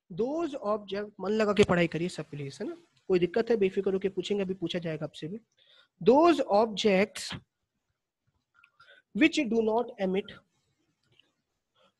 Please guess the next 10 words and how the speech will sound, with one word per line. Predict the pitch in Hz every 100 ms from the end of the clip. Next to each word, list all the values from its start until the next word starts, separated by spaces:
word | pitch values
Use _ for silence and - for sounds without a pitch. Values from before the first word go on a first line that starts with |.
| _ _
those, | 165 262 285 -
sorry, | 180 160 - - - 175
those | 160 240 302 262 196
objects, | 202 196 185 196 - - _ _ _ _ _ _ _ _ _ _
देखिए, | 165 185 214 - - _ _ _ _ _ 170
those | 180 240 311 311 247
objects | 190 214 185 196 175 180 - - _ _ _ _ _ _ _ _ _ _ _ _ _ _ _ _ _ _ 175
which | 247 269 294
do | 208 196
not, | 185 185 208